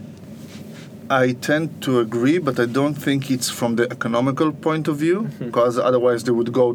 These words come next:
Speaker 1: to regular cashback, 'cause they're safe and they will get that one
Speaker 2: No,
Speaker 1: pound
Speaker 2: there's,
Speaker 1: back.
Speaker 2: there's that plus trust issue, the plus, like, the, like,
Speaker 1: It's,
Speaker 2: the
Speaker 1: yeah, so they would say to themselves exactly what we did. Why wouldn't I use it?
Speaker 2: Right.
Speaker 1: I mean, it's just two press of a button,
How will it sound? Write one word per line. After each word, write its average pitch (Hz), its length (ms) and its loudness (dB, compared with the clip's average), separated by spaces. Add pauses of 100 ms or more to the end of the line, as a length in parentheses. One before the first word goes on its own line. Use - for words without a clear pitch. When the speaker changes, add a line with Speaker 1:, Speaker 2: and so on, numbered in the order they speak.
(100)
Speaker 1:
to 113 340 0 (120)
regular 127 380 2
cashback, 165 540 2 (600)
'cause 117 220 -2
they're 117 240 4
safe 143 680 0
and 117 140 2
they 110 60 2
will 113 160 2 (160)
get 120 100 4 (100)
that 107 200 2
one 117 240 2
Speaker 2:
No, 95 120 -10
Speaker 1:
pound 117 220 2
Speaker 2:
there's, 135 100 6
Speaker 1:
back. 143 160 6
Speaker 2:
there's 135 160 2
that 147 220 4
plus 143 220 2 (100)
trust 165 320 4
issue, 135 160 -2
the 113 100 -2
plus, 127 340 2
like, 120 140 4
the, 117 220 0
like, 113 220 4
Speaker 1:
It's, 110 120 2 (360)
Speaker 2:
the 110 420 0
Speaker 1:
yeah, 175 320 4
so 135 240 0
they 139 160 4
would 147 240 2
say 190 80 2
to 202 40 -2 (100)
themselves 190 380 -2
exactly 170 500 2 (500)
what 143 160 0
we 196 140 -2
did. 120 320 -6 (280)
Why 147 180 6
wouldn't 165 400 0
I 160 60 4 (140)
use 175 80 -2
it? 110 140 -2 (340)
Speaker 2:
Right. 113 140 4
Speaker 1:
I 110 100 2
mean, 123 120 4
it's 120 200 -2 (220)
just 127 260 0
two 127 120 0 (140)
press 127 200 2
of 120 80 0
a 107 80 -6 (100)
button, 160 380 -2